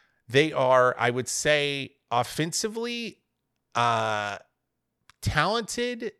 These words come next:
but still probably what we would think of as flawed in the sense that they are a middle of the nation defense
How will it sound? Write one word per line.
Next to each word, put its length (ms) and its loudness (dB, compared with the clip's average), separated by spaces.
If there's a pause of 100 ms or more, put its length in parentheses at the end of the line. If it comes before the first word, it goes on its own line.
(120)
but 320 2
still 340 -2
probably 640 0
what 160 -4
we 80 -4
would 180 -6
think 220 -2
of 160 4
as 180 -6
flawed 640 2 (720)
in 160 4
the 120 0
sense 420 -4
that 340 2 (260)
they 280 2
are 400 6
a 100 0
middle 560 0
of 380 -2
the 560 -8
nation 500 -4
defense 720 -6